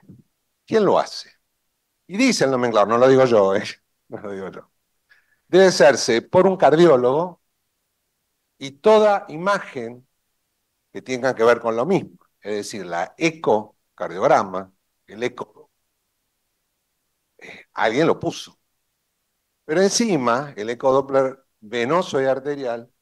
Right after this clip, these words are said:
es P M O, o sea, es plan médico obligatorio, con lo cual va por nomenclador, código dieciocho cero uno cero,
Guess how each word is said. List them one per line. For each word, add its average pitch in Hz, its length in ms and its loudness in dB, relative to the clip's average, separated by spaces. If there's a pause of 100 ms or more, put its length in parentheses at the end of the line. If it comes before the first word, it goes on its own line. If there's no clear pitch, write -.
es 117 120 -12
P - 160 -8
M 123 220 -4
O, 127 340 -6 (640)
o 98 100 -12
sea, 98 140 -6
es - 40 -12
plan 131 280 -8
médico 139 300 -2
obligatorio, 110 720 -6 (960)
con 127 180 -12
lo 160 120 -10
cual 180 480 0 (320)
va 135 260 0
por 147 140 0
nomenclador, 110 720 -2 (500)
código 127 340 0
dieciocho 123 640 -8
cero 107 240 -8
uno 127 200 -6
cero, - 320 -10